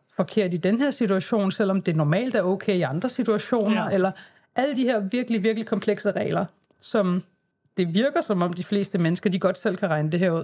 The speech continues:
Speaker 1: Det kan jeg altså ikke. Det er vi mange, der ikke kan. Og så til sidst, så bliver man jo bare sådan lidt, "Nå,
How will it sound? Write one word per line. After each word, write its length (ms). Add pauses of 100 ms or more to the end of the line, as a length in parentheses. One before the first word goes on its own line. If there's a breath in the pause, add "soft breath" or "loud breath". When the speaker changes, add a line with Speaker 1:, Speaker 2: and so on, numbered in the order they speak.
(120)
Speaker 1:
Det 140
kan 80
jeg 120
altså 180
ikke. 180 (460 soft breath)
Det 60
er 40
vi 80
mange, 260
der 80
ikke 180
kan. 260 (500 loud breath)
Og 160
så 140 (120)
til 160
sidst, 160
så 80
bliver 140
man 120
jo 80
bare 160
sådan 180
lidt, 140
"Nå, 140